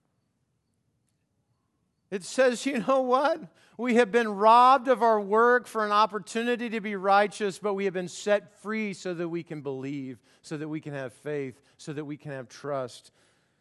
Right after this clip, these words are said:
Here are the, here are the lyrics. Are you hurting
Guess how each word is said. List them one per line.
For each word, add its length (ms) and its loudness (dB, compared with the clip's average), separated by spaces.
Here 200 0
are 60 -2
the, 140 -6
here 340 -2
are 80 2
the 140 -6
lyrics. 640 -10
Are 160 -4
you 200 -4
hurting 720 -4